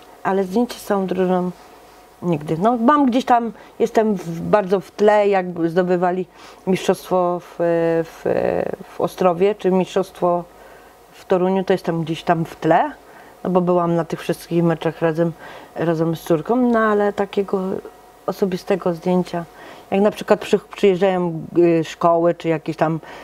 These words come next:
grupy dzieci i mają takie zdjęcia z koszykarzami w tle hali mistrzów, takie, takie o.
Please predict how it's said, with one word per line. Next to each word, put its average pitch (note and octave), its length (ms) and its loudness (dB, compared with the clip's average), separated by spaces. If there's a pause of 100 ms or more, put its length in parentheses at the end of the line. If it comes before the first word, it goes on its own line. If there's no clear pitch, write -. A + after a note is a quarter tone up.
(140)
grupy E3+ 440 2
dzieci E3+ 440 0
i D#3+ 60 -2
mają D#3+ 260 2
takie D#3+ 280 -2
zdjęcia D#3 420 0
z - 100 -12
koszykarzami D#3+ 680 -4 (460)
w - 80 -20
tle E3 160 -4
hali D#3+ 240 -4
mistrzów, - 300 -4
takie, - 340 -12 (560)
takie - 240 -14
o. - 60 -12